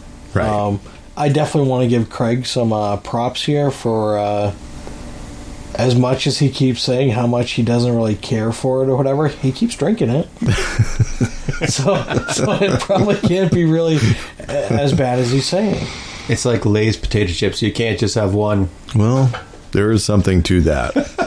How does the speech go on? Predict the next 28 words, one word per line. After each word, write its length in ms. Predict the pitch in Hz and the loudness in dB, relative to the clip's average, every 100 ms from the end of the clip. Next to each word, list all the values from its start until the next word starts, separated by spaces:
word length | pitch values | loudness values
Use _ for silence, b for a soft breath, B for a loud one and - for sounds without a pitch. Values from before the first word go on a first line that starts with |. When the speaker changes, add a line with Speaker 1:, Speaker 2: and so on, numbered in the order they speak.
| - - | -4 -2
Speaker 3:
<laughs> 0 | |
Speaker 1:
Absolutely. 760 | 90 92 - 80 78 78 76 | 0 0 0 2 2 0 -2
Uh, 1300 | - 156 - - - - 95 92 87 80 80 85 - | -2 -4 -6 -8 -6 -4 -2 0 0 0 0 -2 -4
so 300 | - 127 123 | -2 0 0
I 140 | 117 | 0
think 240 | 117 120 98 | 2 2 2
the, 200 | 104 95 | 2 2
the, 320 | - 107 101 | 2 2 2
the 400 | - 107 95 95 | 2 4 4 2
takeaways 640 | - 123 120 117 110 110 - | 2 0 2 2 4 2 2
from 200 | 101 92 | 4 4
Loch 360 | 95 95 95 | 2 0 2
Lomond 640 | 98 92 90 87 85 85 - | 2 4 4 4 4 2 0
is, 500 | 95 85 82 80 - | 2 2 2 0 -2
uh, 400 | 87 80 78 95 B B B B B B | 0 0 0 -4 B B B B B B
uh, 220 | 76 85 82 | -2 0 0
as 160 | 87 | -2
far 280 | - 117 110 | 0 0 2
as, 260 | 101 90 - | 2 0 0
uh, 200 | 87 - | 2 0
Shane 340 | - 113 110 | 0 2 2
and 120 | 101 | 2
I 60 | 95 | 2
are 140 | 95 | 0
concerned, 720 | 92 92 - 92 90 90 87 - | 2 0 2 2 4 6 4 4
is 480 | 90 85 87 - - | 4 4 4 0 0
the, 480 | 87 82 90 92 - | 4 6 4 2 0
uh, 320 | - 50 | -2 -2